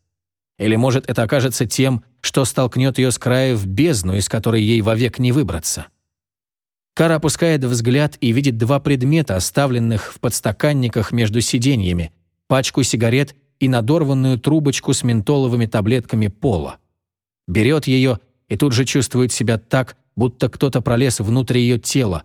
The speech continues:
вырвал из него самую сердцевину и размазал по земле. Кара прекрасно знает, что это за человек и что он сделал,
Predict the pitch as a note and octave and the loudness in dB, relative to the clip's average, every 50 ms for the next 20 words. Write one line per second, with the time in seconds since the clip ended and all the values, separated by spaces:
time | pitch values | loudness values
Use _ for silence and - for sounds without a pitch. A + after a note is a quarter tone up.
0 | _ _ _ _ - G#2 G#2+ A2+ C#3 D3 C3 A#2+ B2+ C3 - - D3+ C3 A2 A2 | _ _ _ _ -2 0 2 2 2 2 2 2 0 0 0 0 0 0 2 2
1 | B2+ B2+ C3 A#2+ - - - B2+ B2+ C3 C3+ A#2 - - C#3 A#2 A2+ - - A#2+ | 2 2 0 0 0 0 -2 0 0 0 0 0 0 0 -2 -2 -2 -2 -2 0
2 | A#2 C3 C3 B2+ C3 - - C3 C3 B2+ A2+ G#2 A#2+ B2+ B2 A2 A2 A2+ G2 - | 2 2 2 2 0 0 0 0 0 0 0 0 0 0 0 0 0 -2 -2 -2
3 | C3 A2 G#2+ A2+ G2 F2 D#2+ C2 - _ _ _ _ _ _ _ _ _ _ _ | -2 -2 0 0 0 0 -2 -4 -8 _ _ _ _ _ _ _ _ _ _ _
4 | _ _ - - C3+ C#3 D3 C#3 D#3 D3 - - D3 C#3+ C3 - D3+ C3+ A#2+ A#2+ | _ _ -4 0 0 0 2 0 -2 -4 -2 0 0 0 0 0 0 0 0 2
5 | B2+ C3 C#3 C3+ A#2 - - - A#2 G2+ F2+ G#2 F#2 A#2 G#2 - - G#2+ F#2+ G2 | 2 2 2 0 -2 -2 -4 -2 -2 -2 0 -2 -2 -2 -2 0 0 0 2 2
6 | A2+ A#2+ A2+ - - A#2+ G#2+ - - A#2+ A2+ A2 G#2 G2 F#2+ G2 A#2+ B2+ B2 A2 | 2 0 0 -2 -2 -2 -2 0 0 0 0 0 0 -2 0 0 0 0 2 0
7 | G2 F2+ D#2+ | -2 -2 -4